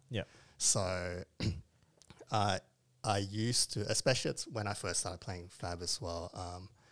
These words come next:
Speaker 2: I used to be a lot more poker faced when I, <laughs> when I play games, even in armories. It's just, like, a habit that I have. And, um, I feel like more recently, um, I'm more willing to sort, just sort of, you know, take it easy, chat,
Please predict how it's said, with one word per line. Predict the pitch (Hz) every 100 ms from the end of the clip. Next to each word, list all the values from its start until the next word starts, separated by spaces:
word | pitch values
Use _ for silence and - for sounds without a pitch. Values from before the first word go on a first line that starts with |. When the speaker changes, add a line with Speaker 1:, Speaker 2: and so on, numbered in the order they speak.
| - - _ -
Speaker 2:
I | 98
used | 101 104 -
to | 104
be | 101
a | 92
lot | 95 -
more | 92 90
poker | 87 98 87 -
faced | 92 85 - -
when | 92 87
I, | 87 -
<laughs> | -
when | 98
I | 90
play | 87 - 90
games, | 92 107 139 - - -
even | 104 101
in | 98 90
armories. | 90 98 143 - -
It's | 104 -
just, | - - -
like, | 110 -
a | 104
habit | 104 85 87
that | - 90
I |
have. | 85 92 104 - - - - - -
And, | 101 95 95 95 95
um, | 101 92 92 90 92 - _ - -
I | 101
feel | - - - 131 120 123
like | 113 95 90 - - - - - _ _ _
more | 117 104 98 90
recently, | 87 95 - 95 92 90 90 92
um, | 90 90 92
I'm | 95 95 90
more | 92 92
willing | 90 87 85
to | -
sort, | - 90
just | - -
sort | - 82
of, | 87 - _
you | 98
know, | -
take | - 113 -
it |
easy, | 110 98 - 95 95
chat, | - - 85